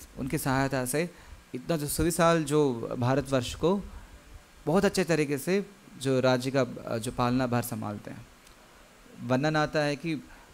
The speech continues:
जब तक, अ, युधिष्ठिर महाराज का जो पालन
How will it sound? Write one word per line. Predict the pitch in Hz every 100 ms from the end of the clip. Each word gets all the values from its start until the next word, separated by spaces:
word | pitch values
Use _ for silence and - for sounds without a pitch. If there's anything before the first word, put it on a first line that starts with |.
| - 123
जब | 147 147 180
तक, | 180 -
अ, | 127 123 123 117 113
युधिष्ठिर | 127 139 160
महाराज | 151 147 143 139
का |
जो | 143 -
पालन | 127 135 127